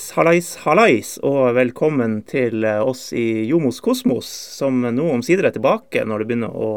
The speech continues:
eh, knyte seg til å gå mot, eh, fotballsesong tjue nitten. Ehm, jeg er veldig glad i dag, fordi at i dag har vi i studio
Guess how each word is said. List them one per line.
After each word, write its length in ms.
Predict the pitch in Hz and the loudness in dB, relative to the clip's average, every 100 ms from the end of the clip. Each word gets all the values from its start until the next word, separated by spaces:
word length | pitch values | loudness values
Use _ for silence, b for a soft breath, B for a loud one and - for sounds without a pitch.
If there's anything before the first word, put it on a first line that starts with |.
| 104 | -6
eh, 260 | 101 117 113 | -10 -12 -14
knyte 360 | - - 143 - | -10 -8 -8 -8
seg 160 | 113 | -8
til 240 | - 120 104 | -4 -4 -4
å 300 | 117 110 107 | -6 -8 -8
gå 160 | 104 120 | -2 0
mot, 220 | 110 107 - - | 0 -4 -8 -8
eh, 280 | - - - | -6 -6 -10
fotballsesong 920 | - 175 - 151 - 170 160 131 104 | -4 -2 0 0 0 -4 0 -2 -2
tjue 240 | - 143 127 | -4 -2 0
nitten. 400 | 123 127 113 - _ b b b b b b b b b b - | -2 -4 -10 -10 _ b b b b b b b b b b 0
Ehm, 960 | 147 151 151 151 151 151 151 151 151 151 | 8 10 10 8 4 2 0 0 -2 0
jeg 100 | 147 | 2
er 140 | 196 170 | 4 4
veldig 200 | 160 123 | 4 0
glad 300 | 123 156 107 | 2 4 4
i 40 | |
dag, 300 | 107 113 101 98 - | 2 0 -2 -10 -20
fordi 560 | - 123 117 113 110 - | -8 -4 -2 -2 -4 -4
at 160 | 113 - _ _ - - - | -6 -8 _ _ -20 -20 -8
i 80 | 127 | -4
dag 340 | 165 196 113 | -2 0 -2
har 240 | 117 156 143 | 0 0 0
vi 320 | 104 - - - _ _ _ _ _ | -2 -6 -8 -12 _ _ _ _ _
i 60 | 127 | -6
studio 520 | 123 147 123 107 101 | -2 0 0 0 -2